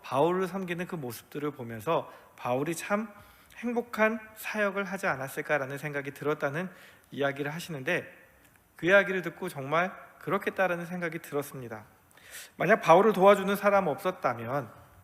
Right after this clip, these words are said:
바울은 하나님을 열시-, 위해 열심히 사역했겠지만 별로 행복하지는 않았을 수 있습니다.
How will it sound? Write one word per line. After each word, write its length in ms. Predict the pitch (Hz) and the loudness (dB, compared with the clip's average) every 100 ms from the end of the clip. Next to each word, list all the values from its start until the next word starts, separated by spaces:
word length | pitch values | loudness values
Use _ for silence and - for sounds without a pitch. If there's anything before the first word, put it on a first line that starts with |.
| _ _ _ - | _ _ _ -4
바울은 400 | 127 143 165 180 | 0 2 2 0
하나님을 500 | 208 214 208 208 196 | 2 2 4 2 2
열시-, 280 | 139 135 - | 2 -2 -10
위해 360 | 151 156 175 147 | -4 2 2 2
열심히 440 | 139 170 - 185 | 0 -2 -4 -6
사역했겠지만 1120 | 180 - 202 202 226 - 208 - 123 123 165 104 - - - _ _ _ - | -4 0 0 0 -6 -6 -8 -8 -6 -2 -2 -2 -16 -20 -20 _ _ _ -8
별로 220 | 123 160 | -4 -4
행복하지는 640 | 170 240 247 - 202 202 147 | -4 -6 -6 -6 -8 -6 -6
않았을 380 | 107 170 - | -4 -6 -6
수 140 | 170 - | -10 -10
있습니다. 440 | - 123 123 - | -14 -16 -18 -20